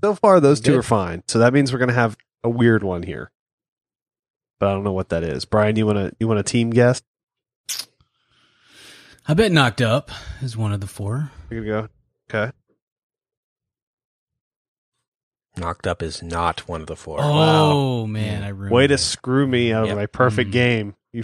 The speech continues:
Speaker 2: So that's
Speaker 1: freaking
Speaker 2: one strike. You got
Speaker 1: Nelson
Speaker 2: two more strikes.
Speaker 1: Cruz over here.
Speaker 3: Yeah.
Speaker 2: Two more strikes to get two more
Speaker 3: I'm gonna
Speaker 2: movies.
Speaker 3: take this
Speaker 1: So
Speaker 3: out
Speaker 1: I'm
Speaker 3: of my
Speaker 1: thinking it's gonna
Speaker 3: great-grandfather.
Speaker 1: be, I think it's gonna be box office.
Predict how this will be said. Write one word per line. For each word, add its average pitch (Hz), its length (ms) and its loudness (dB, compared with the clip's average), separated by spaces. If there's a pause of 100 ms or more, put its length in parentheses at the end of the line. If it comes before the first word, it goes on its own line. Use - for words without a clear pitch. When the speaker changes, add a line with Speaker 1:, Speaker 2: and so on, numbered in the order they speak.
(120)
Speaker 2:
So - 120 -10
that's 113 160 -4
Speaker 1:
freaking 110 60 -4
Speaker 2:
one 113 180 2
strike. 135 580 -2
You 110 80 -4
got 113 60 0
Speaker 1:
Nelson 120 240 4
Speaker 2:
two 127 40 4
more 120 40 2
strikes. 113 380 2
Speaker 1:
Cruz 107 180 2
over 104 100 -2
here. 107 200 -2
Speaker 3:
Yeah. 92 60 -12
Speaker 2:
Two 151 140 -2
more 160 180 4
strikes 135 400 0
to 135 100 -4
get 107 160 -6
two 127 160 -4
more 120 160 0
Speaker 3:
I'm 117 60 -4
gonna 95 100 -4
Speaker 2:
movies. 78 140 -8
Speaker 3:
take 104 160 -8
this - 100 -4
Speaker 1:
So 135 80 2
Speaker 3:
out 135 80 4
Speaker 1:
I'm 143 60 0
Speaker 3:
of 101 60 -8
my 98 60 -8
Speaker 1:
thinking 196 340 0
it's 190 160 2
gonna 151 300 0
Speaker 3:
great-grandfather. 139 60 -10
Speaker 1:
be, 139 520 -6 (1040)
I 120 80 -6
think 143 240 -8
it's - 100 -16
gonna 143 180 -2
be 120 60 0
box 110 440 -2
office. - 460 -8